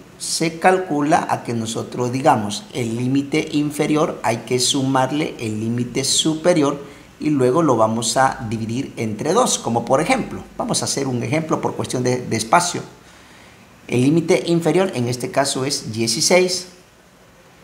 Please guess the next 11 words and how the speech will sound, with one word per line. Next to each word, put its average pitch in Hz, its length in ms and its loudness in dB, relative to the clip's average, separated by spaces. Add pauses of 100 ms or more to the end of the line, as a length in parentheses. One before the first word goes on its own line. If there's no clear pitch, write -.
(140)
le 117 180 0
voy 120 280 2
a 127 140 4
sumar 143 540 2
el 107 140 -6
límite 127 320 -4
superior 135 480 -2
que 113 160 -4
es 117 160 -2
el 113 80 -4
diecinueve, 165 720 2